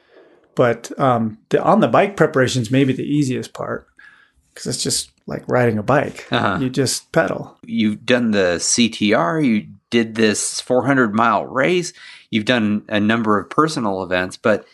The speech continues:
Speaker 2: take me to where y-, in, you are leaving the family. You are flying out to Banff. Your mindset and what got you to, and where you were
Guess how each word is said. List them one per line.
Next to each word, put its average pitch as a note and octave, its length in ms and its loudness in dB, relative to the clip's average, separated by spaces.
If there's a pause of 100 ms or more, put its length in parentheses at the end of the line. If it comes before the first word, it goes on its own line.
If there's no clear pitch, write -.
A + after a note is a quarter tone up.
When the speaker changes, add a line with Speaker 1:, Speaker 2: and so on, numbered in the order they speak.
(320)
Speaker 2:
take D3 260 -2
me E3 140 0
to C#3 340 2
where A#2+ 360 4
y-, A2 280 -2 (280)
in, B2 280 -4
you A2+ 400 2
are G2+ 580 2 (140)
leaving C#3 880 0 (480)
the A2 160 -6
family. C#3+ 640 0
You A2+ 380 0
are G2 240 4
flying C3 640 0
out A#2+ 180 0
to A2 80 -2
Banff. A#2+ 560 0 (920)
Your A2+ 220 0
mindset A#2+ 920 0 (1200)
and A#2 400 0
what A#2+ 300 0
got A#2+ 260 0
you A2+ 300 -2
to, B2+ 560 -2
and A2+ 420 -4
where A2+ 320 0
you B2+ 200 2
were A2 460 2